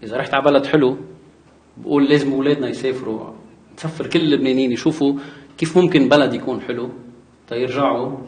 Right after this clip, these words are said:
ينقلوا هالجمال لبلدهم. بس كمان بالاضافة لذلك لازم نروح نشوف بلدان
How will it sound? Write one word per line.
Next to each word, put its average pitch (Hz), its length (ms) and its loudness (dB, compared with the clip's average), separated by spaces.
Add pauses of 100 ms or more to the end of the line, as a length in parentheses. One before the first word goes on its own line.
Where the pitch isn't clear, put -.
(140)
ينقلوا 131 460 4
هالجمال 127 720 -4 (240)
لبلدهم. 113 460 -12 (1400)
بس - 80 -18
كمان 135 260 -4
بالاضافة 139 480 -4
لذلك 113 480 -4 (680)
لازم 120 340 -6
نروح 120 420 -6
نشوف 98 320 -10
بلدان 123 640 -8